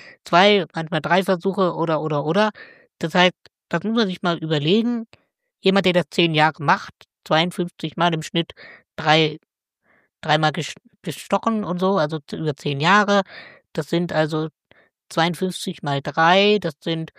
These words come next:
hundertsechsundfünfzig Stiche pro Jahr, mal zehn sind es tausendfünfhundertsechzig Stiche.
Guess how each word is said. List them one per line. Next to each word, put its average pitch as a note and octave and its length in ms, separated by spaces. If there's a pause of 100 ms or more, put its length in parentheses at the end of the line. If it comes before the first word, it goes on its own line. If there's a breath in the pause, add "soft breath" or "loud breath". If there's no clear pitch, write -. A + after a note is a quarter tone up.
(480 soft breath)
hundertsechsundfünfzig - 1900
Stiche - 260
pro - 240
Jahr, G3+ 360 (420 soft breath)
mal D3 300
zehn B3 460
sind G3 200
es F#3 120
tausendfünfhundertsechzig E3+ 1000
Stiche. - 320